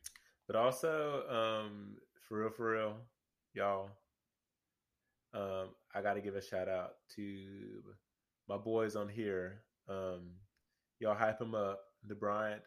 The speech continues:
um, and Gabe, because they really, what they're doing with, with their life and with the career is a lot of freelance and a lot of grinding, a lot of hard work. Um, and they push, push, push,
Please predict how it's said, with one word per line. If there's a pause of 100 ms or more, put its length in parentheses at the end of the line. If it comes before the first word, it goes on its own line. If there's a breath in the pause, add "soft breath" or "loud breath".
(140)
um, (640)
and
Gabe,
because
they (100)
really,
what
they're
doing
with,
with
their
life
and
with
the
career
is
a
lot
of
freelance
and
a
lot
of
grinding,
a
lot
of (200)
hard
work. (480)
Um,
and
they
push,
push, (120)
push,